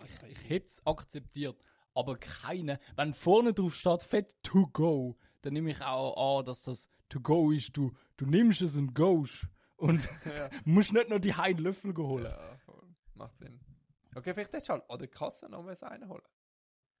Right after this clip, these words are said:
Speaker 1: Nein.
Speaker 2: Äh, es ist doch jetzt oft, dass so Coop Migros haben, so extra Besteck, sozusagen so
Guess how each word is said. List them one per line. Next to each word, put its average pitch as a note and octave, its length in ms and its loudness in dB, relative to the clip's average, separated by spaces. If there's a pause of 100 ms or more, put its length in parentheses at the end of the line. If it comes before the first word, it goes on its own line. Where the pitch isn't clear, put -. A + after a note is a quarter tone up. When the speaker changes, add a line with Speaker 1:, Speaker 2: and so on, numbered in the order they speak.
Speaker 1:
Nein. E3+ 300 -6
Speaker 2:
Äh, D4+ 80 -2
es F#4+ 100 -2
ist F4+ 160 -4
doch D4+ 80 -4
jetzt A3 180 -6
oft, - 300 -8
dass G3+ 140 -8
so F#3 100 -8
Coop G3+ 300 -6
Migros G3 280 -12
haben, C#3+ 200 -10
so C3+ 180 -10
extra E3+ 720 -4
Besteck, - 500 -12 (140)
sozusagen D3 480 -14
so C3+ 360 -12